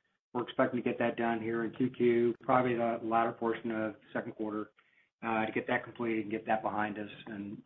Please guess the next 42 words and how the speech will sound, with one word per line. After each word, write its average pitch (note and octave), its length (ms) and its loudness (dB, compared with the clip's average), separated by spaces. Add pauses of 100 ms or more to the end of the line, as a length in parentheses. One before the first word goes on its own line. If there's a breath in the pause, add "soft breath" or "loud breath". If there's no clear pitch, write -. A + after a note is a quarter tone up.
increasing A#2+ 400 -2
our A2 160 2
economic G#2+ 400 -2
interest G#2 360 -8
up G2+ 100 -2 (220)
close G#2+ 220 -4
to G#2+ 60 -10
eighty-seven G2+ 420 -8
percent. F#2+ 340 -12 (140)
So, G2+ 340 -4 (600)
uh, B2 300 6
the C3+ 80 2
next E3+ 260 4
part, B2+ 380 6 (100)
as C#3 120 -2
far F3 160 4
as - 60 2
rationale C#3+ 500 8
of C3+ 60 10
the A#2+ 60 -2
deal, B2 400 4 (480)
um, B2+ 360 4
what C3+ 160 0
we C3 120 0
found D#3+ 340 8
is, A#2+ 320 2
is A#2 220 2
that, A#2 340 2 (280)
uh, C3 60 -4 (400)
those D3+ 360 10
that D3 180 4
were C3+ 200 2
integrated C#3 640 6 (160)
wellhead, C#3 640 4
especially B2+ 360 0
in C#3+ 60 8
the D3 60 10
N D3 160 10
G C3+ 120 4
L A2+ 200 2
space, A2+ 340 0 (420)
wellhead D3+ 640 4